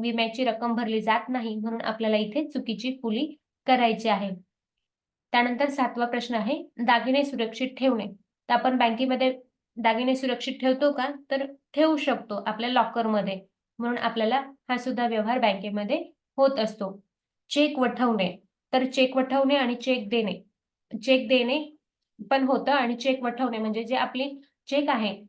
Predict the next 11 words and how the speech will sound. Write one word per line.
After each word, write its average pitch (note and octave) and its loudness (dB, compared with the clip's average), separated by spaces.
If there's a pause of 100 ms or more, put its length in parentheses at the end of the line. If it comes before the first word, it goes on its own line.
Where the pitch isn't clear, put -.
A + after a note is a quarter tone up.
(140)
तर A#3+ -2
त्या C4 2
चेकची C4 -2
जी C#4 -4
काही D4 -2
अमाऊंट A#3 -2
आहे, G3+ -4 (340)
तर A3+ -4
ती C4+ 4
अमाऊंट A#3 2
आपल्या A#3+ 0